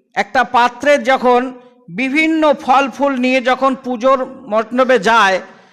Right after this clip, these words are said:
তখন দেখবেন সে ডালিতে একটা বেল পাতা থাকে, দেখেছেন কোনো সময়? তাহলে পুজো দিতে গেলে বেল পাতাটা প্রয়োজন আছে,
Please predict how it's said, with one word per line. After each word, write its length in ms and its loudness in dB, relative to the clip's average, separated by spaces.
তখন 380 0
দেখবেন 440 -2
সে 200 -2
ডালিতে 460 0
একটা 260 0
বেল 400 0
পাতা 280 2
থাকে, 380 -4
দেখেছেন 440 -2
কোনো 220 -4
সময়? 380 -4
তাহলে 240 0
পুজো 460 -2
দিতে 380 -2
গেলে 240 2
বেল 280 2
পাতাটা 420 0
প্রয়োজন 580 0
আছে, 400 0